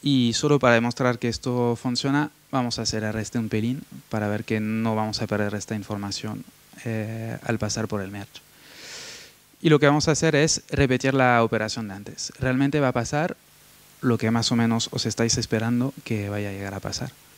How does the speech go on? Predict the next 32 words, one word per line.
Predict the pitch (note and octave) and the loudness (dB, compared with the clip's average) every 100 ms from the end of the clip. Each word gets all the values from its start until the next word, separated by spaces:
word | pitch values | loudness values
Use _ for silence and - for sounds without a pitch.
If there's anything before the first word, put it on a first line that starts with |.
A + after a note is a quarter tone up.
| - - - - - - - - - | -20 -20 -20 -20 -20 -20 -20 -20 -12
Voy | A2+ G2+ | -6 -4
a | |
mezclar | G#2 G#2 A2 A2 | -2 -2 -2 -2
estos | G#2 - A2+ | -2 -2 0
dos. | C#3+ E3+ - - - - - | 0 0 -6 -12 -18 -20 -4
Esta | A#2 - A2 | -2 0 0
vez | G#2+ | 2
sí | - A2 | 2 2
voy | G#2+ A2 | 2 0
a | |
pisar | A2 G#2 A2 G#2 | -2 -4 -4 -4
el, | G#2 G#2 G#2 G#2+ A2 A2+ A2+ G#2+ A2+ A#2+ - | -2 -2 -2 -4 -4 -4 -4 -4 -6 -8 -6
el | B2+ A2+ | 0 0
evento | G#2+ A2 A2+ A2+ G#2+ G#2+ G#2+ G#2+ | 2 0 0 0 2 2 0 -2
mezclado | A2 G#2+ A#2 A2+ G#2 | -4 -2 0 0 0
que | A2 | -2
ya | G#2+ | -2
teníamos. | A2+ A2 A#2+ C#3+ D#3+ - - - - - - - - - - - - - - - - - - - - - - - - - - - - - - - - - - - | -2 -2 0 -2 -4 -8 -18 -20 -20 -20 -20 -20 -20 -20 -20 -20 -20 -20 -20 -20 -14 -14 -14 -18 -20 -20 -20 -20 -20 -20 -20 -20 -20 -20 -20 -20 -18 -18 -20 -12
Una | - A#2 G#2+ | -2 2 2
vez | G2+ | 4
más, | C3+ A2+ - - | 4 4 0 -2
fijándose | A#2+ A2 A#2+ B2 A#2 | 0 2 4 4 4
clip | - A#2 | 0 4
a | A#2 | 4
clip | - A#2+ | 4 2
lo | A2 | 2
que | A2 | 2
está | G#2+ A2+ | 0 0
pasando, | A2 G#2 B2+ C#3 C#3+ | 0 2 2 2 2
qué | - A#2 | 2 2
metadata | A2 A2 A2 A2 G#2 | 2 2 2 0 0
tengo. | B2+ C3 | 0 0